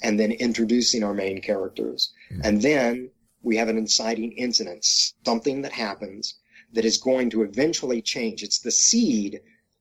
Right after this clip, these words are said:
Speaker 1: of the first act break. And then the first act break comes along that actually changes, um, the path that the character's on. It, it takes them in a new direction. And that can be physical, it can be emotional, uh,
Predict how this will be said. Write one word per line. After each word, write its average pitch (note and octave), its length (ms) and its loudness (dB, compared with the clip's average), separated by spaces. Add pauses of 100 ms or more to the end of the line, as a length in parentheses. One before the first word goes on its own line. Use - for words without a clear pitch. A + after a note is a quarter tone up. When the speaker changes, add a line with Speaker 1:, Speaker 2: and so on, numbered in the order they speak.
(140)
Speaker 1:
of G#2+ 220 0
the G#2 180 -6
first B2+ 360 0
act G2+ 280 -6
break. - 340 -12
And A#2 120 -2
then A#2+ 80 0
the A#2+ 120 0
first C3 240 2
act G#3 220 0
break A#2+ 180 0
comes A2+ 220 -2
along G#2+ 380 -2
that A2+ 100 2
actually G#2+ 380 -2
changes, A2+ 720 0 (500)
um, G#2+ 440 2
the A2+ 120 0
path C#3+ 420 -2
that B2+ 140 -2
the A#2 60 -8
character's A#2 440 -2
on. B2+ 200 0
It, F#2+ 180 -10
it A2+ 160 -6
takes - 280 0
them B2+ 120 -6
in B2 100 -2
a A2 60 -2
new A2 160 0
direction. A#2+ 480 -2 (460)
And A2 160 0
that B2 160 0
can A#2+ 180 0
be G2+ 380 -4 (520)
physical, D#3+ 680 0
it A2+ 180 -12
can G#2 160 -16
be G#2 140 -6
emotional, C#3 760 0 (220)
uh, G#2 160 -8